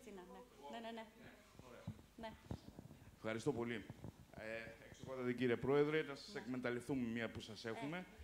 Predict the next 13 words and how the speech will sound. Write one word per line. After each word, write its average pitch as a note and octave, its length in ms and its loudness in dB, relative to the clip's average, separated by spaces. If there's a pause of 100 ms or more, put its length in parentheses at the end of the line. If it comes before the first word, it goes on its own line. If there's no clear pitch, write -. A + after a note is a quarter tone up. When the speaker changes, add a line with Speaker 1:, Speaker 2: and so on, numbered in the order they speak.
(300)
Speaker 2:
Ε, C#3 200 2
παραμένοντας D#3 680 2
στην D3+ 120 -2
επικαιρότητα, D3+ 520 0
όπως E3+ 300 -6
πολύ E3 200 -4
επικαιρότητα D#3+ 500 -8
είναι D3+ 120 -6
το D3 120 -6
ζήτημα D3+ 320 -8
που C3+ 140 -6
αναφέρατε. G#2+ 580 -4 (680)
Ε, A2 680 -2